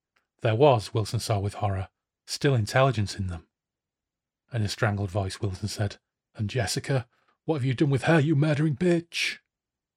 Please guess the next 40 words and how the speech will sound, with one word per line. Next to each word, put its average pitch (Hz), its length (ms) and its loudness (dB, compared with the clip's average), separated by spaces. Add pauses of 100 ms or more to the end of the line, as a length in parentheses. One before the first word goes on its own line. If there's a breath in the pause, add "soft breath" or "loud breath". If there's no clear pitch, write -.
(240)
"Jessica - 340 -2
is 117 120 0
fine," 120 520 -2
answered 104 280 -6
Jane, 92 280 -6
sounding 110 360 -2
puzzled 139 280 0
by 107 80 0
his 92 160 -6
reaction. 110 480 -6 (680)
"She - 160 0
is 135 100 0
happy 202 240 2
within 113 200 0
the 110 100 0
embrace 120 380 0
of 120 80 -4
the 131 80 -2
mother. 127 360 -2 (500)
She - 160 -2
guards 180 280 4
this 120 140 -2
sacred 110 340 -2
place 123 360 0
with 110 80 -2
the 107 80 -2
rest 120 220 2
of 143 60 0
my 135 120 4
followers. 101 600 -2 (440)
I'm 175 100 0
surprised 147 380 4
you 135 60 0
didn't 143 200 0
see 190 180 2
her 127 200 4 (300)
on 131 140 2
the 139 80 6
way 131 200 6
up." 110 200 0